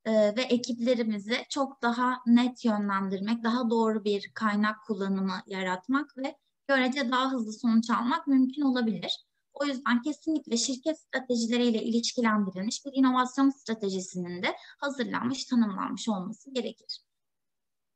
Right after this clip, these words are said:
Ee, bir diğer önemli prensip de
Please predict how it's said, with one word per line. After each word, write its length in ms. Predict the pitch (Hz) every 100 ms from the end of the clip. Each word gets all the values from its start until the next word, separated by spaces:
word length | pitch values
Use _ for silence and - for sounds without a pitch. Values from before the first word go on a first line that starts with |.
| _ _ _ _ _ _ _
Ee, 440 | 233 226 220 220 220
bir 380 | 226 294 320 320
diğer 560 | 311 277 262 247 - - _
önemli 640 | 233 226 220 214 208 214 220
prensip 500 | 220 214 208 196 - _ _
de 140 | 240